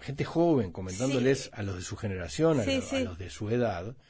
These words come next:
Speaker 1: es fantástico.
Speaker 2: A mí me parece que abre, sí, un
Speaker 1: Abre un
Speaker 2: montón de
Speaker 1: montón.
Speaker 2: puertas para autores,
Speaker 1: Un
Speaker 2: para
Speaker 1: montón.
Speaker 2: temas, pone temas
Speaker 1: Un
Speaker 2: sobre,
Speaker 1: montón.
Speaker 2: más allá de que vos estés de acuerdo o no en la manera de la percepción que tenga la persona sobre lo que leyó, me parece súper interesante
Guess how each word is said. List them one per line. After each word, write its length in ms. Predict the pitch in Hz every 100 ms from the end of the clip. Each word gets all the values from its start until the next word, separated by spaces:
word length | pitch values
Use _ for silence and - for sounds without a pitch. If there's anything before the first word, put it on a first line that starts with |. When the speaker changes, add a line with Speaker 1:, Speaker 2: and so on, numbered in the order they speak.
| _ - - - - -
Speaker 1:
es 80 | -
fantástico. 500 | - - 120 - -
Speaker 2:
A 60 | 226
mí 80 | 269
me 60 |
parece 340 | 294 262 247 196
que 140 | 185
abre, 260 | 190 185 175
sí, 300 | - 196 185
un 60 | 190
Speaker 1:
Abre 60 |
un 80 | 196
Speaker 2:
montón 440 | 208 302 285 262
de 120 | 247 226
Speaker 1:
montón. 180 | 226
Speaker 2:
puertas 520 | 226 247 247 240 247 -
para 240 | 214 202
autores, 580 | 196 185 - 233 226 214
Speaker 1:
Un 40 |
Speaker 2:
para 200 | - 202
Speaker 1:
montón. 240 | 185 139 226
Speaker 2:
temas, 500 | 226 226 226 220 208
pone 340 | - 226 220 202 - - -
temas 340 | - 226 226 -
Speaker 1:
Un 20 |
Speaker 2:
sobre, 240 | 214 208
Speaker 1:
montón. 500 | 226 - 143 185 180
Speaker 2:
más 260 | 240 285 294
allá 120 | 311
de 120 | 311
que 160 | 247 247
vos 200 | 247 254
estés 260 | 262 269
de 80 | 240
acuerdo 400 | 214 208 233 226
o 40 | 214
no 240 | 214 247
en 80 | 240
la 100 | 208
manera 420 | 196 196 226 233
de 80 | 214
la 140 | 202
percepción 640 | 202 190 220 - 247 254 226
que 120 | 196
tenga 280 | 208 208 208
la 120 | 185
persona 500 | 175 151 214 220 202 - -
sobre 360 | - 220 208 202
lo 140 | 196
que 140 | 196 196
leyó, 280 | 190 - 247
me 120 | 262
parece 260 | 254 262
súper 480 | 269 - - 349 330
interesante 680 | 294 240 226 220 254 254 285